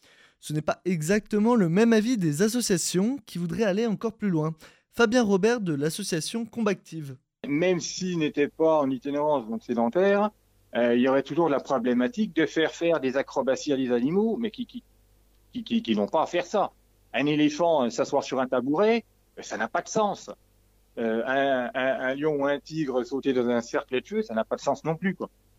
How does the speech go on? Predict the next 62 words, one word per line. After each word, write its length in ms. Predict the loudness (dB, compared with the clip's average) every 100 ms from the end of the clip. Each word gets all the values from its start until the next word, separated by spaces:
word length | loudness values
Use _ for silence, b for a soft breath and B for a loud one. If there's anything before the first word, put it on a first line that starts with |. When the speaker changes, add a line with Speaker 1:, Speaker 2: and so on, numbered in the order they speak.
| _
Speaker 2:
Il 60 | 0
y 40 |
a, 120 | 0
par 200 | 2 0
le 80 | 0
passé, 340 | 2 0 0 -4
il 80 |
y 80 | -2
a 60 | -2
quelques 320 | -2 -4 -4 -4
dizaines 300 | -4 -4 0
d'années 180 | 0 0
en 140 | 0
arrière, 500 | -2 0 0 2 0
euh, 240 | 0 2
dans 120 | 0 0
les 140 | -2
cirques, 440 | -2 -2 -2 -2
euh, 220 | -4 -2 -4
il 80 | -2
y 80 | 0
avait 160 | 0
des, 220 | 0 0
on 80 | 2
montrait 260 | 0 0 0
les 160 | 0 0
handicapés. 460 | 0 -2 0 -2 -4 _ -4
On 80 |
montrait 260 | -2 0 0
la 100 | 0
femme 220 | 0 0
à 80 | 0
barbe, 300 | 0 0 0
on 80 | -2
montrait 300 | -2 -4 -6
le 60 | 0
bossu, 680 | 0 0 -4 -8 -8 -2 -2
euh, 360 | 0 -2 -4 -8 -20 -20 -10
euh, 200 | -6 -2
on 140 | -2 -2
faisait 200 | -4 -2
des 120 | 0
lancers 320 | 0 0 -2
de 60 | -2
mains. 260 | -2 -4 -6 _ _ _ _ _
Euh, 140 | -10 -6
ça, 220 | -2 -2
ça, 160 | -2 -4
c'est 140 | -2
des 100 | -4
choses 240 | -2 -4
qui 80 | -2
aujourd'hui, 400 | -2 0 -2 -4
éthiquement 340 | -8 -8 -6 -4
parlant, 380 | 0 0 0 -2
sont 200 | -4 -6
plus 180 | -2
acceptées 500 | -4 -4 -6 0 0
par, 220 | 2 0 0
euh, 140 | 0
par 160 | -2 0
la, 240 | 0 -2